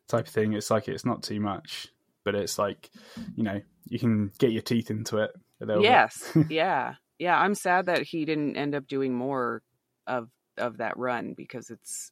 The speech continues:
Speaker 2: it's really, really good.
Speaker 1: Yeah. Yeah. That's a shame. But, uh, yeah. Um, did it just come to an end, sorry,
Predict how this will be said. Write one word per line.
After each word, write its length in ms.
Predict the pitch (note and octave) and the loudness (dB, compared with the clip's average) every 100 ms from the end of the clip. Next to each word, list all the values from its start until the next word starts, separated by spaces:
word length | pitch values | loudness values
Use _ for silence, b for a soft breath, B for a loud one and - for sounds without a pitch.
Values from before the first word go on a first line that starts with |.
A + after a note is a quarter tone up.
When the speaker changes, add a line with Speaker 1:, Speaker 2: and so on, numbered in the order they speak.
| - | -10
Speaker 2:
it's 220 | A2 - | -12 -10
really, 300 | A2+ B2 A2+ | -10 -8 -8
really 220 | A2 A2 | -10 -12
good. 320 | - A#2+ A2+ _ _ _ _ _ _ _ _ _ _ _ _ _ | -10 -12 -12 _ _ _ _ _ _ _ _ _ _ _ _ _
Speaker 1:
Yeah. 220 | G#2+ G#2 G2 _ _ _ _ _ - | -8 -8 -8 _ _ _ _ _ -14
Yeah. 220 | G2+ G2+ - _ _ | -12 -12 -16 _ _
That's 220 | - - | -14 -12
a 40 | G#2 | -10
shame. 340 | - G2+ G#2 b b b b _ | -8 -6 -8 b b b b _
But, 300 | - G#2 - | -12 -12 -8
uh, 180 | F#2+ F#2+ - _ - | -6 -6 -10 _ -12
yeah. 220 | G#2 G2+ - _ B B B B B _ | -10 -10 -14 _ B B B B B _
Um, 500 | G#2+ G2 G2 F#2+ F#2+ - _ - _ - - _ _ _ _ _ _ _ _ _ _ _ _ | -2 0 -2 -4 -8 -14 _ -20 _ -20 -20 _ _ _ _ _ _ _ _ _ _ _ _
did 120 | C3+ | 6
it 80 | C3 | 8
just 180 | B2+ B2+ | 8 8
come 180 | C3+ B2+ | 8 8
to 120 | C3 | 8
an 80 | C#3 | 8
end, 240 | C3 A2+ | 8 6
sorry, 420 | - G2+ G2 G2+ | 4 2 2 -2